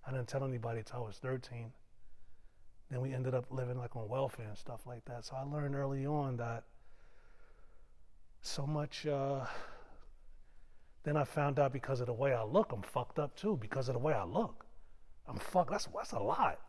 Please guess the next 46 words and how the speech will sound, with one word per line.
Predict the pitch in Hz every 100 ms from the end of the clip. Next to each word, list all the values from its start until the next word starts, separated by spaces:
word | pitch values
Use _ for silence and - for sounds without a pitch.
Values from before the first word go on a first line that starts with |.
| - - - - - - - -
That's | 220 240
a | 143
lot | 101 107 220 254 - - - - -
for | -
me | 185
to | 160
take | - 175 175
in | 185
for | 151 139
an | 143
eight-year. | 190 214 196 - - -
Like, | 98 107
wait | 208 240
a |
minute. | 139 101 87 - - - - - - - - - -
'Cause | 160 139
of |
the | 120
way | 143
I | 117
look? | 92 156 240 - - - - - - - - -
And | 131
then | 120 170
they | 156
saying | - 165 131
we | 143
beautiful | 101 151 180 139 127 127
over | 117
here, | 127 135
but | 117 113
then | 139
it | 156
don't | 165 143
look | 135 202 135
like | 117 101
beauty. | 117 113 107 - - - - -
Then | 151
I | 156
grew | 165 170
up | 165
in | 147
a |
religion | 135 151 175 143
where | 131
they | 127
said | 135 156 139